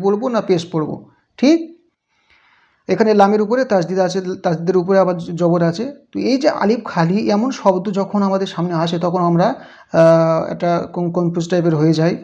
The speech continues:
হতভম্ব হয়ে যাই। তো হতভম্ব হওয়ার কিছু নেই, এখানে একটা ট্রিক রয়েছে, আমি ওটা আপনাদের কাছে খুলে বলবো। আরও একটি শব্দ আপনাদেরকে দেখাচ্ছি আমি। এখানে দেখুন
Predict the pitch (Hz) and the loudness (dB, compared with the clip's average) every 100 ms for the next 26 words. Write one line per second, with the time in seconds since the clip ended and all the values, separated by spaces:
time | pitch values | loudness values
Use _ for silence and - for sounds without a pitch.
0 | - 147 170 170 170 143 147 147 151 - | -4 0 4 4 4 4 2 2 -2 -8
1 | - - 170 160 175 202 214 214 214 214 | -20 -2 2 4 4 2 2 0 -2 -4
2 | 214 226 285 190 196 202 196 185 - 247 | -2 -2 0 -2 0 0 0 -2 -2 -2
3 | 220 196 175 190 185 175 190 196 - 175 | 4 2 4 0 0 0 2 2 0 -2
4 | 170 180 214 208 208 190 165 147 147 - | -2 -4 -6 -4 2 2 2 -2 -6 -10
5 | - - 175 214 226 226 - 170 180 165 | -20 -6 2 2 2 -2 0 2 2 2
6 | 165 170 190 147 139 - 143 143 - _ | 2 4 2 0 -4 -8 -10 -10 -16 _
7 | _ _ _ _ _ 220 285 277 175 165 | _ _ _ _ _ 2 4 4 4 2
8 | 202 | 0